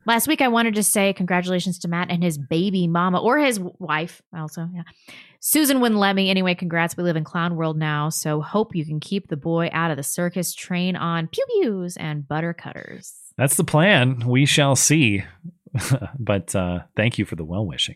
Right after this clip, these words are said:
Speaker 2: Appreciate it.
Speaker 1: I bought P N. "Hey, remember when isis K was isis J V? I guess they've graduated." Yeah, what the hell is isis K?
Speaker 2: That is the, that's the isis variant that wants, uh, control of this particular region of Afghanistan and Pakistan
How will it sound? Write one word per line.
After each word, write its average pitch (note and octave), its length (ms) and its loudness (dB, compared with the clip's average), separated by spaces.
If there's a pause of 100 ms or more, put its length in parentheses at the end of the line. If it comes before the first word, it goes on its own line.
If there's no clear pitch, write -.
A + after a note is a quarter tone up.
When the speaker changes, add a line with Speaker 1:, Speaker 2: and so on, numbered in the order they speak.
Speaker 2:
Appreciate - 420 -6
it. - 60 -20 (480)
Speaker 1:
I G#3+ 120 2
bought G3+ 220 2
P A3+ 140 2
N. G3 140 2
"Hey, B3+ 180 2
remember C4+ 300 0
when C4 120 0
isis G3+ 340 0
K F#3+ 280 0
was F#3 120 0
isis E3+ 380 -2
J E3+ 240 -2
V? D#3+ 240 -2
I D3+ 60 -2
guess E3 200 -4
they've D#3+ 160 -6
graduated." - 480 -8
Yeah, A#3+ 120 0
what B3+ 160 -2
the E4+ 80 -2
hell D#4+ 160 0
is A3+ 80 -4
isis G3 400 -2
K? - 380 -16 (800)
Speaker 2:
That C#3+ 160 6
is D#3+ 160 4
the, C#3 540 6
that's B2+ 240 2
the C#3 160 2
isis C3 380 2
variant C#3+ 580 2
that C3+ 200 2
wants, C3+ 440 2
uh, C3+ 180 4
control C3+ 540 4
of B2+ 100 2
this C3 140 2
particular C3+ 440 2
region B2+ 300 2
of B2 80 4
Afghanistan A#2+ 720 2
and G#2+ 160 -2
Pakistan A2+ 760 0